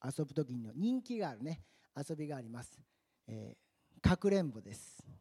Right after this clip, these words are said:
はい。えー、皆さんされましたかね。これは皆さん、同年代の人でも小さい頃されたんじゃないかなと思いますけど、こんなかくれんぼだったら楽しそうですよね。はい。ちょっとこの辺ではないかもしれませんけども、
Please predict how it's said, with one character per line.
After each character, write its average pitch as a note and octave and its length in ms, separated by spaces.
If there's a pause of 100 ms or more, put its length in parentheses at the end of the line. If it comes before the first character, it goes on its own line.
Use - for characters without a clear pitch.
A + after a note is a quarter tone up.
は C3 220
い。 A2 180 (760)
え C3 680
ー、 - 20 (1400)
皆 C#3+ 180
さ C#3 80
ん B2+ 60
さ D#3 120
れ E3+ 60
ま F3 140
し - 60
た C3 140
か A2 100
ね。 C3 140
こ D#3 120
れ D#3+ 60
は D#3 320 (560)
皆 C3 140
さ B2 120
ん、 A2+ 120 (220)
同 B2+ 100 (120)
年 D3+ 120
代 D#3 140
の D#3 60
人 D#3 120
で C#3+ 80
も A#2 260 (220)
小 D3+ 120
さ C#3+ 140
い - 40
頃 C3+ 180
さ F3 120
れ F3 80
た D#3+ 120
ん D3 60
じ C#3+ 60
ゃ C#3 40
な D3+ 120
い E3+ 60
か E3 100
な E3+ 160
と E3 120
思 D#3 80
い - 20
ま D#3+ 100
す - 60
け D#3+ 80
ど、 B2+ 160 (360)
こ - 160
ん A3 60
な A3+ 100
か G#3+ 140
く A3 100
れ A3 80
ん G#3 80
ぼ F3 60
だ D#3 60
っ - 20
た C#3 100
ら F3+ 140
楽 G3+ 120
し - 20
そ G#3+ 100
う F3+ 60
で D3 80
す - 80
よ A#2 80
ね。 D3+ 300 (280)
は C#3 140
い。 C#3 60
ち - 100
ょ - 20
っ - 20
と F3+ 220
こ G3 100
の G3 60
辺 G3 140
で F#3 40
は D#3 80
な D#3+ 120
い F#3 80
か F3 100
も D3+ 100
し D#3+ 120
れ E3 80
ま D#3 140
せ D#3 120
ん D3+ 60
け D3 120
ど C#3 100
も、 E3 280